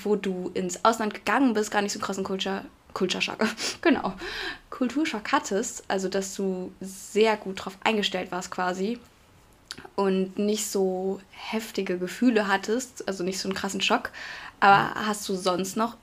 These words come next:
also was hast du so gefühlt, wo du die, da angekommen bist quasi?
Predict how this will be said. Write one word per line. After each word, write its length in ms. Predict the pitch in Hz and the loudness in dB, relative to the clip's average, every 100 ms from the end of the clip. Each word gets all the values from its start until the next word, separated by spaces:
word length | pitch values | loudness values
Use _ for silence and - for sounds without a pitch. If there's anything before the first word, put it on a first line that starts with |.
| _ - | _ -4
also 220 | 202 196 | -2 2
was 180 | 208 - | 0 2
hast 160 | 285 311 | 2 4
du 60 | |
so 100 | 277 | 4
gefühlt, 520 | 262 262 233 254 254 - | 2 0 0 0 -2 -2
wo 180 | 226 226 | 0 2
du 160 | 220 | 0
die, 520 | 208 202 202 196 - - - | -2 -4 -2 -4 -6 -10 -10
da 260 | 220 - - | 0 2 4
angekommen 540 | 226 247 - 254 247 | 2 2 -2 0 2
bist 180 | 247 - | 0 -6
quasi? 360 | - 240 233 | -2 0 2